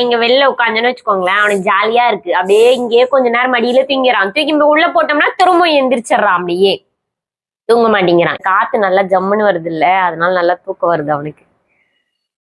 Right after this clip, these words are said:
போலாமாப்பா, புட்டு செய்யலாமாப்பா? நீங்க வரீங்களா புட்டு செய்ய? இப்பவுமே தூக்கம் வருது போல இருக்கு பாருங்க, எப்படி அப்படியே பாத்துட்டே இருக்கிறான். இப்ப நான் மாவு எல்லாமே ரெடி பண்ண போறது இல்ல,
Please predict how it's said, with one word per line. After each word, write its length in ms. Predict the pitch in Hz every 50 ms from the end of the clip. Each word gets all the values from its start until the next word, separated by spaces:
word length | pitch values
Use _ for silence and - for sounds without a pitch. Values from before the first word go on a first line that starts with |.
| _ _ _ _ -
போலாமாப்பா, 400 | 262 277 269 262 262 247 285 302 262 302
புட்டு 180 | 262 262 339 -
செய்யலாமாப்பா? 500 | 330 294 269 254 247 240 240 - 294 320 415 415 403 - _ _ _ _ _ _ _ _ _ _ _ _ _ _ _ _ _ _ _ -
நீங்க 140 | 254 269 262 254
வரீங்களா 300 | 254 233 240 240 240 240 196 214
புட்டு 140 | 214 233 233 -
செய்ய? 180 | 233 220 214 196 196 196 196 196 196 220
இப்பவுமே 320 | 220 196 247 247 240 262 285 277
தூக்கம் 360 | - 294 302 277 285 269 247 240
வருது 240 | 233 233 269 285 277 233
போல 180 | 262 247 226 220
இருக்கு 180 | 214 214 202 208 220
பாருங்க, 240 | 220 220 233 233 220 208
எப்படி 160 | 202 202 214
அப்படியே 240 | 208 202 202 208 214 214 208 190 214 226
பாத்துட்டே 360 | 208 202 190 202 190 214 220 214
இருக்கிறான். 320 | 208 196 202 220 262 - - 427 427 - - 480 359 - - 440 - - _ _ _ _ _ _ _ _ _ _ _ _ _ _ _ _ _ _ _ _ _ _ _ -
இப்ப 140 | 220 214 285
நான் 160 | 285 277 277
மாவு 320 | 269 262 269 294 311 330 339 320 311
எல்லாமே 300 | 294 285 294 294 302 320 330 311
ரெடி 160 | 302 285 302 302 302
பண்ண 140 | 320 294 285 277 247
போறது 300 | 262 254 240 226 214 226
இல்ல, 100 | 226 226